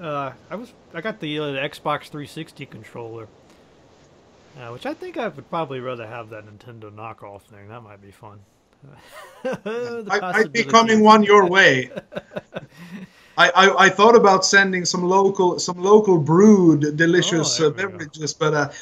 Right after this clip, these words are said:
Speaker 2: with the time difference and jet lag, I don't think they'll, they'll be in rough shape when they get to you. So
Speaker 1: Yeah.
Speaker 2: this might be a better thing.
Speaker 1: <laughs> Well, is there anything else, Thomas, you wanted to say? Or,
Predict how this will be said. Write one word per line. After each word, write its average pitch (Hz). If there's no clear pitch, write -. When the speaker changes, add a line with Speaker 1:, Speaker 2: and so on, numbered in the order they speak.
Speaker 2:
with 175
the 160
time 185
difference 180
and 165
jet 180
lag, 151
I 151
don't 156
think 147
they'll, 151
they'll 170
be 202
in 196
rough 190
shape 156
when 151
they 147
get 151
to 147
you. 127
So 139
Speaker 1:
Yeah. -
Speaker 2:
this 180
might 214
be 208
a 180
better 180
thing. 135
Speaker 1:
<laughs> 185
Well, 202
is 240
there 220
anything 254
else, 240
Thomas, 214
you 160
wanted 185
to 139
say? 180
Or, 98